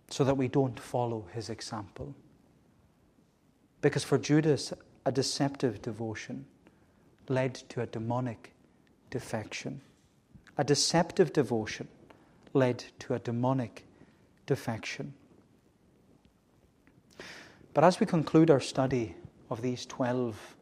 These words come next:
ordinary men and our study of Judas Iscariot,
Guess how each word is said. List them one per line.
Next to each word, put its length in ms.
ordinary 640
men 400
and 140
our 100
study 380
of 120
Judas 640
Iscariot, 640